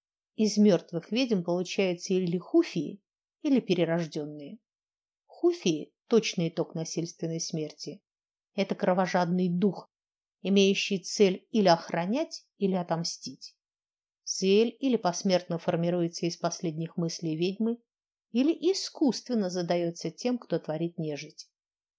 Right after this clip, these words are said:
Силы в хуфиях мало, но есть иммунитет против светлой магии. А вот перерожденные... Мы знаем, что они сохраняют способность к магии, имеют красные глаза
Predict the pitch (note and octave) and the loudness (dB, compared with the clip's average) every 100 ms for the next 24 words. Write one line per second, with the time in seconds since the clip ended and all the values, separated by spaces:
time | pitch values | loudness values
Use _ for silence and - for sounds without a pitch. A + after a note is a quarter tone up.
0 | _ _ - F#4+ F#4 - - D4+ C4 C4 | _ _ -4 2 2 2 -2 -2 0 -2
1 | - C#4+ G3+ E3 - _ _ _ _ _ | 0 2 2 2 -8 _ _ _ _ _
2 | _ F3 E3 E3 - G#3 B3+ D#4 - G#3+ | _ -2 0 -2 -2 0 0 -2 0 -2
3 | G#3+ - G3 G3 - F3 E3+ G3+ G3+ D3 | 0 -6 -6 -8 -4 -4 0 0 0 -2
4 | D3 C#3+ D#3+ - _ _ _ _ _ _ | -6 -16 -18 -20 _ _ _ _ _ _
5 | _ _ _ _ E3 D3+ D#3 D#3 - E3 | _ _ _ _ -6 -4 -6 -8 -10 -8
6 | D#3 D#3 D3 - D#3 E3 G3 A#3 G#3+ D#3 | -6 -6 -8 -10 -4 -2 0 0 0 -2
7 | D3+ G3 _ _ _ _ _ _ - F#3 | -6 -18 _ _ _ _ _ _ -2 -2
8 | F3 F3 F3+ F#3+ - F#3+ F#3+ F3 F#3 F#3 | 0 2 2 0 -2 -2 -2 -4 -2 -2
9 | F3+ F3+ F#3 F#3 - - G3+ - E3+ D#3+ | -2 0 -2 -4 -2 -2 -2 -2 -2 -4
10 | D#3 - E3+ D#3 D#3 C#3+ D3 - _ _ | -6 -6 -4 -4 -6 -14 -16 -20 _ _
11 | _ _ _ - B3+ E4 - - F#3+ - | _ _ _ -2 2 4 2 0 0 0
12 | C4+ A#3+ F#3+ E3+ D#3 D3+ | -2 -2 0 0 -2 -8